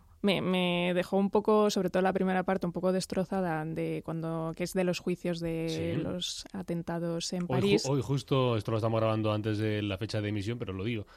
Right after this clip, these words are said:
Speaker 2: eh, bueno, la gente sabe que es falso directo. Digo, hoy justo lo he tuiteado yo.
Speaker 1: ¿Ah, sí?
Speaker 2: Digo, sí, hoy, como esta semana se cum-, se cumplen nueve años de los atentados
Speaker 1: En Bataclan.
Speaker 2: en Bataclan y,
Speaker 1: Sí.
Speaker 2: lo, lo, bueno,
Speaker 1: Y en los
Speaker 2: más famoso,
Speaker 1: cafés de
Speaker 2: en los
Speaker 1: Alcalá,
Speaker 2: más famosos,
Speaker 1: sí.
Speaker 2: el, el, el, la sala Bataclan, es que V trece, que a mí me encantó ese libro.
Speaker 1: Fue,
Speaker 2: Pero, pero
Speaker 1: pero
Speaker 2: es, pero es duro, ¿eh?
Speaker 1: es muy duro, y a mí sí que me pasó de la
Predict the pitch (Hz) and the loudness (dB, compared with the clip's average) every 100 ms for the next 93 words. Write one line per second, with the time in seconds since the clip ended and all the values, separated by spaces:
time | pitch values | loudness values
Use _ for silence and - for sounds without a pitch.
0 | - - - 123 110 101 92 107 104 101 | -20 -16 -6 -2 -2 -2 -4 -4 -4 -2
1 | 104 101 98 107 101 104 120 - - - | -2 -2 -2 -4 -2 -2 -4 -6 -12 -20
2 | - - 104 113 127 131 117 143 131 123 | -16 -8 -4 -2 0 0 0 0 2 2
3 | 123 117 117 113 110 113 107 104 90 80 | 2 2 2 2 2 0 -2 -2 -4 -10
4 | - - 269 254 262 220 208 196 123 110 | -16 -2 2 4 4 4 2 -2 -6 -6
5 | 95 101 101 120 117 120 117 117 127 120 | -6 -4 -4 -2 -2 0 -2 -2 -4 -4
6 | 117 120 120 123 123 131 131 120 110 110 | -4 -2 0 2 4 4 4 2 0 0
7 | 110 110 120 117 120 - 185 180 180 170 | 0 2 2 2 0 -2 -2 -2 -2 -4
8 | 190 185 185 190 196 - 92 139 170 139 | -2 0 2 2 2 0 0 0 2 2
9 | 117 110 104 98 92 90 92 95 90 - | 0 0 0 2 2 2 0 -2 -6 -10
10 | 107 92 202 185 - 180 196 185 180 175 | -8 2 4 6 6 2 2 0 0 0
11 | 104 101 107 113 123 110 120 117 110 110 | -2 -2 0 2 2 2 2 0 -2 0
12 | 110 110 110 107 117 117 117 143 117 101 | -2 -2 -2 -6 -4 -2 -2 -2 -4 -2
13 | 107 110 107 127 107 123 110 107 90 92 | -2 -2 -2 -2 0 0 -2 -4 -8 -4
14 | 135 101 85 - - - 202 208 220 226 | -2 -4 -6 -8 -4 4 6 6 6 6
15 | 214 - 117 113 110 107 151 104 87 220 | 8 6 0 -4 -2 4 4 4 4 6
16 | 226 226 240 220 220 196 196 196 233 240 | 10 10 12 12 10 10 8 6 4 4
17 | 226 226 - 233 220 196 175 165 185 180 | 4 4 4 4 6 4 4 4 6 6
18 | 180 175 175 170 160 | 6 4 4 2 0